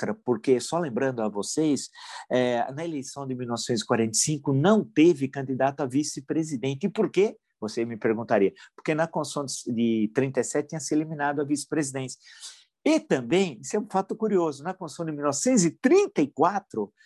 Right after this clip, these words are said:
também tinha sido eliminado o vice-presidente. Então, nas Constituições de trinta e quatro e trinta e sete, trinta e sete é a polaca, trinta e quatro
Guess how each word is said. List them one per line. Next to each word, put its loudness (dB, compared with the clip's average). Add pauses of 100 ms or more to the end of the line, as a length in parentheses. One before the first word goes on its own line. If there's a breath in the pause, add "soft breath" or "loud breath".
(140 soft breath)
também 2
tinha 0
sido -4
eliminado 0
o 0
vice-presidente. -4
Então, 2
nas 4
Constituições -4
de -8
trinta 2
e 6
quatro 2
e -10
trinta -6
e 2
sete, 0
trinta -6
e 0
sete -4
é 4
a 2
polaca, 2 (320 soft breath)
trinta -4
e -6
quatro 0